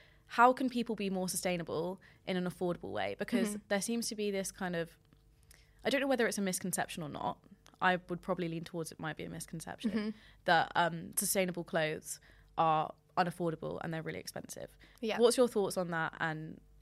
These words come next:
Speaker 1: how can people be more sustainable?
Speaker 2: So I hundred percent agree. I think it is a misconception.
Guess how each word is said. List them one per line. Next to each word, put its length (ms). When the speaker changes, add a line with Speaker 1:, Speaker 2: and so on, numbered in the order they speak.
Speaker 1:
how 200
can 140
people 260
be 80
more 160
sustainable? 540
Speaker 2:
So 360
I 140
hundred 440
percent 220
agree. 220
I 80
think 200
it 60
is 140
a 40
misconception. 880